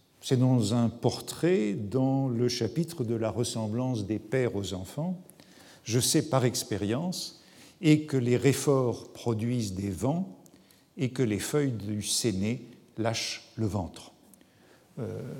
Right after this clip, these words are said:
détail intime dans lequel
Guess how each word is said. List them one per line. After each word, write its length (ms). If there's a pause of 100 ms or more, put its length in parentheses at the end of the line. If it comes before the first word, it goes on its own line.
(1600)
détail 580 (320)
intime 480 (600)
dans 640
lequel 460